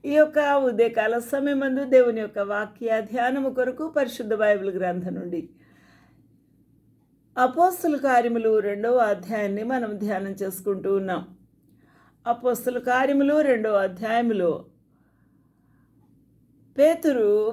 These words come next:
పరిశుద్ధాత్మ శక్తితో నింపబడిన వాడై యూదులకు,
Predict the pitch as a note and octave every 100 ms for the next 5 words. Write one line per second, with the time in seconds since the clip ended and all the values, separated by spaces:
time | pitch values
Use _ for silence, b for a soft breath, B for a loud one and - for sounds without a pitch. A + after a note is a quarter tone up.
0 | - A#3 G#3+ C4+ A3+ B3 D4+ D4+ C4+ B3+
1 | G#3+ F#3+ - - - _ _ _ _ _
2 | _ _ - B3 A3+ B3 A#3+ C4 C#4 A#3+
3 | G#3+ F#3+ F3+ F3+ F3+ E3 F3 G3+ A#3+ B3+
4 | B3+ _ _ _ _ _ _ _ _ _
5 | _ b b b b b b b _ B3
6 | D4 F4 F4 D4+ - C4+